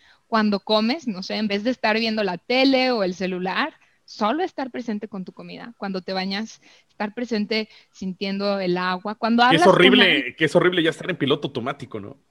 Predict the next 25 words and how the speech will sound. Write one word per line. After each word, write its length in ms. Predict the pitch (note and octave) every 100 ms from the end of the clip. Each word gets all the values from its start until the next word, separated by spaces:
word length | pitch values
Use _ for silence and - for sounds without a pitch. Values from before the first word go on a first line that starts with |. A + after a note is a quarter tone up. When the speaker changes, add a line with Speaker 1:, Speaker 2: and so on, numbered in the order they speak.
| _
Speaker 1:
Es 260 | B3 C4+
horrible, 680 | E4+ E4+ F#4 A4 G#4+ D4+ F#3
porque 420 | A3 G#3+ G#3+ G3 - - - _ _ _
eres 240 | C4 D4+ C#4
más 220 | C#4 B3+
reactivo, 920 | A#3+ - - D4 C4 C4 B3+ B3+ A#3+ - - _
eh, 280 | G#3+ G#3 G3+
no 220 | G#3+ C#4 C#4+
disfrutas 520 | C#4 C4+ C4 B3 A#3
los 180 | A3 G#3+
momentos, 1120 | G#3 A#3+ C4 C4+ B3+ A#3+ A#3+ A#3 A#3 - -
no 240 | A3 B3+
tomas 300 | B3 C#4+ C4+
buenas 320 | A#3 A3+ G#3+ G#3
decisiones. 840 | F#3 F#3 - A3+ A3 G#3+ G#3 -
Entonces, 480 | B3 B3 D4+ D4 - - -
justo 340 | _ G4 - C5
aplicar 360 | - F#4+ D4 D4
lo 140 | B3+
que 100 | A#3
ahorita 260 | F#3+ B3 F#4
hemos 180 | F4+ -
platicado 440 | D4+ A#3+ A3+ G#3+
a 60 | G#3
cuan-, 280 | G#3+ G#3